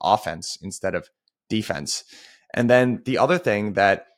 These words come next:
is on the roadmap for Lido and sort of indicative of how they think about it is limiting the surface area of what the dao does. I thought that was fascinating. So, and there are a couple of ways to go about this. Part of it is ossifying,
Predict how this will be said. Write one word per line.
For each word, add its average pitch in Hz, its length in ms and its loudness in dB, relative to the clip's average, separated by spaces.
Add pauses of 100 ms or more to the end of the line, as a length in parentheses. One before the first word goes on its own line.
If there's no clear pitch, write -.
(260)
is 107 220 -2
on 117 180 0
the 110 80 0
roadmap 110 480 4
for 107 200 0
Lido 101 440 6
and 95 260 -2
sort 104 200 -4
of 98 40 -6
indicative 101 480 -4
of 95 80 -8
how 98 140 2
they 95 80 -2
think 135 240 -8
about 101 240 0
it 92 120 -4
is - 160 -8
limiting 139 600 -2 (140)
the 110 80 -6
surface - 560 -4
area 98 300 -2
of 92 240 -10
what 92 240 -2 (260)
the 107 80 -12
dao 82 400 -2 (340)
does. - 400 -10 (320)
I 107 80 -2
thought 107 220 2
that 104 160 2
was - 220 -8 (300)
fascinating. 82 680 -6
So, 104 480 0 (360)
and 110 220 0
there 117 100 6
are 117 80 6
a 123 40 -2
couple 123 240 -2
of 104 100 0
ways 107 200 2
to 95 80 -10
go 101 120 0
about 95 280 0
this. - 120 -10
Part 104 220 -2
of 98 80 -4
it 87 80 -4
is - 160 -8
ossifying, 113 720 0